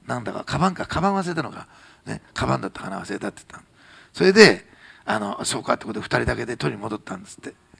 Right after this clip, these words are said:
車でね。みんな置いててね、戻ったの。そして、「カバンは無事にあった。よかった」っつって、二人で「よかったね」って帰ってきてて、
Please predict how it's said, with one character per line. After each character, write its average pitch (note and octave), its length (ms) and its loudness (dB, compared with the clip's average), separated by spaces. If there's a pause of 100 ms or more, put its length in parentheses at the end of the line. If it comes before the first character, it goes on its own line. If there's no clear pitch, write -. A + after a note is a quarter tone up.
(140)
車 G2 220 -10
で F2 120 -14
ね。 E2+ 140 -10 (440)
み A#2+ 120 -4
ん A#2+ 40 -8
な G#2 180 -4 (180)
置 G#2+ 120 -8
い - 20 -6
て G2 120 -10
て - 100 -12
ね、 - 240 -12
戻 - 200 -12
っ - 20 -18
た - 160 -16
の。 - 60 -20 (580)
そ A3+ 60 4
し A3 40 -2
て、 B3 120 6
「カ - 160 2
バ G3 80 6
ン G3 40 8
は F3+ 60 4
無 E3+ 100 2
事 D#3 60 -2
に D3+ 60 -2
あ F3+ 60 2
っ G3+ 80 -2
た。 - 160 -10 (280)
よ - 80 -6
か - 100 -4
っ - 60 -10
た」 - 200 -8
っ - 40 -16
つ - 60 -20
っ - 20 -14
て、 G3 160 4 (220)
二 - 140 -2
人 C#3+ 80 0
で - 60 0
「よ C#3+ 60 -2
か - 80 0
っ - 60 -6
た - 80 -6
ね」 F#3 80 -2
っ - 40 -2
て F3+ 80 -6
帰 F3+ 100 -2
っ E3+ 80 0
て - 80 -8
き D3 80 -10
て D3+ 100 -6
て、 G3 340 8